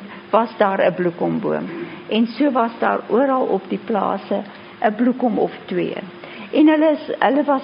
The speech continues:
partykeer baie goeie windsbrekers. En ja, ek, en my man is so kwaad vir bloekoms omdat hulle so baie water drink. En daarom moet ek hulle altyd verdedig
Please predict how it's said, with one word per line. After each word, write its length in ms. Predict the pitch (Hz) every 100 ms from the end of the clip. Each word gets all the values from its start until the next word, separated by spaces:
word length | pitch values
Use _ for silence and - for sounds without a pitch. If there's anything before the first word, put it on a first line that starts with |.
| -
partykeer 520 | 180 226 226 226 240
baie 340 | 196 190 202
goeie 360 | 202 208 190 185
windsbrekers. 1300 | 180 196 247 247 - 185 165 240 214 214 240 202 - - 190 - - - - -
En 280 | - 254 240 - - - -
ja, 260 | 247 339 294
ek, 180 | - 294 - - 214 - - -
en 180 | - 320
my 180 | 294 302
man 640 | 262 320 320 190 175 254 -
is 200 | 254 -
so 180 | 339 320 -
kwaad 440 | - 330 359 381 381
vir 100 | 269
bloekoms 500 | 214 226 233 247 233
omdat 260 | 247 233 247
hulle 180 | 285 262
so 120 | 285
baie 280 | 247 294 302 254
water 460 | 311 330 339 330 226
drink. 320 | 214 - 269 - - - - - -
En 300 | 226 277 240
daarom 380 | 269 269 285 339
moet 180 | 330 -
ek 100 | 302
hulle 160 | 269
altyd 400 | - 233 277 302 294
verdedig 760 | 269 220 190 226 247 - -